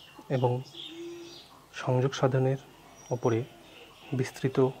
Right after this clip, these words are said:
আলোচনা করব। তথ্য প্রযুক্তি।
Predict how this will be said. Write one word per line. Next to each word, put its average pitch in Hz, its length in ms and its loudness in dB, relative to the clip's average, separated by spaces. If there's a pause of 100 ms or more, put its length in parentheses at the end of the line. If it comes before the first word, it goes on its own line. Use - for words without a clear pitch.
(260)
আলোচনা 113 360 0
করব। 107 280 -6 (3000)
তথ্য 156 300 4
প্রযুক্তি। 110 420 2